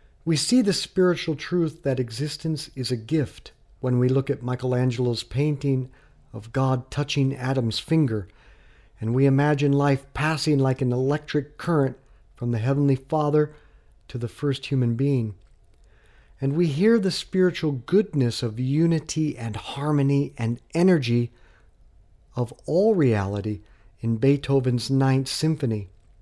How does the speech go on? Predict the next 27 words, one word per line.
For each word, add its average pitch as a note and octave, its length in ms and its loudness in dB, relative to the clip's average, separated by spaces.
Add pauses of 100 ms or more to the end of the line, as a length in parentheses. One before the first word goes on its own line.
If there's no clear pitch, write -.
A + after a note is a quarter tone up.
(300)
Well, C3+ 380 0 (640)
the C#3 80 2
Holy G3+ 340 2
Spirit E3 560 2
is C3 240 -4
the C#3 220 -2 (120)
ultimate D3+ 680 -2
spiritual A#2 640 -4
reality, A#2 640 -4 (540)
and A#2+ 140 -2
he E3+ 240 0
is G3 160 0
made C#3 260 6
manifest C3+ 680 0
to C3+ 160 0
us C3 240 -2
most F3 560 0
vividly C#3+ 720 4
in B2 240 -2
the C3+ 100 2
lives C3+ 440 2
of B2+ 100 -4
the, - 260 -8 (240)
of B2+ 160 -2
his D3+ 260 -4
saints. - 540 -2 (1900)
Well, C#3 380 6